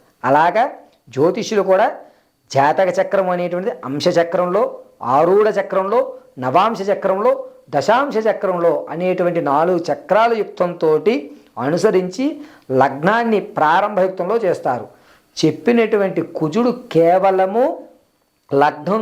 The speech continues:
దగ్గర నుంచి ఏ స్థాయిలో ఉంటే ఎవరికి ఏం జరుగుతుందని మాత్రం చెప్పడం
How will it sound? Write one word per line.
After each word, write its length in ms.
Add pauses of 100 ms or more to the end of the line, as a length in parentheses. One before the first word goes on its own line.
దగ్గర 320
నుంచి 160 (160)
ఏ 20 (120)
స్థాయిలో 440 (120)
ఉంటే 160 (140)
ఎవరికి 320
ఏం 140
జరుగుతుందని 520
మాత్రం 340 (680)
చెప్పడం 320